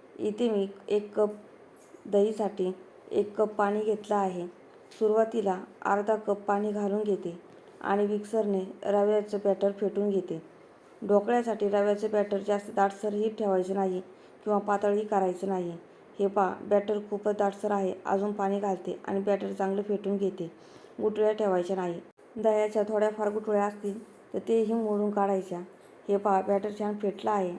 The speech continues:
आता वाटीवर झाकण ठेवते आणि पंधरा मिनिट रेस्ट देते. रेस्ट दिल्याने रवा छान फुलतो. आता ढोकळ्यासाठी हिरवी चटणी करून घेते.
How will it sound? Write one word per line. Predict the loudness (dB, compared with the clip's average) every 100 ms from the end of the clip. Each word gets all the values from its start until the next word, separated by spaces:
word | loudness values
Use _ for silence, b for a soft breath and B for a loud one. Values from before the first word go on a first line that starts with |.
| -8
आता | -6 0
वाटीवर | 2 2 0 0
झाकण | -2 -2 -2
ठेवते | -2 -2 -2 -6 -8 B B -6
आणि | -4 0
पंधरा | 0 2
मिनिट | 2 0 -2
रेस्ट | -4 -2
देते. | -4 -4 -10 B B -6
रेस्ट | 2 2 4
दिल्याने | 2 4 2 -2 -6 -4
रवा | 2 2 2 0
छान | -4
फुलतो. | -2 -4 -4 -6 -8 -10 -14
आता | -4 2 2
ढोकळ्यासाठी | 4 2 4 2 2 0
हिरवी | 0 2 0
चटणी | 0 -2 -2
करून | -2 0 2 2
घेते. | 0 0 -2 -6